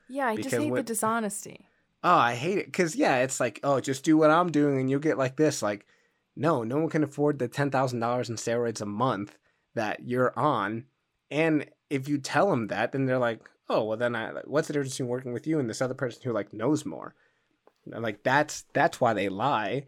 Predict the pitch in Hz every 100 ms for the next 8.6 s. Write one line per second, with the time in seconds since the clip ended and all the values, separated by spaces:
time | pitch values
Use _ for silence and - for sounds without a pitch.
0 | _ _ - 123 131 135 151 135 156 151
1 | 131 95 82 - - 123 127 131 143 131
2 | 110 101 - 101 95 104 127 120 147 175
3 | 151 190 160 156 147 135 - - _ _
4 | 151 151 151 160 170 143 143 139 131 123
5 | - _ _ - 143 131 127 113 101 131
6 | 127 123 117 113 117 117 120 95 - _
7 | _ _ _ _ _ - _ _ _ _
8 | _ 143 160 226 247 247